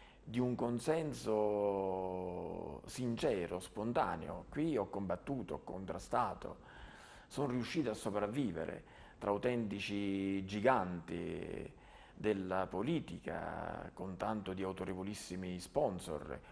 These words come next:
quasi tutti nell'area di centrodestra, di comprovato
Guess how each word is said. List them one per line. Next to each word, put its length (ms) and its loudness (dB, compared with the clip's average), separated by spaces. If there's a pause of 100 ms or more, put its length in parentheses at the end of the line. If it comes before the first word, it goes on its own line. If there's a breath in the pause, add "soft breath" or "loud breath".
(320 loud breath)
quasi 280 2
tutti 300 0
nell'area 340 0
di 100 -4
centrodestra, 760 0
di 120 -6
comprovato 960 -2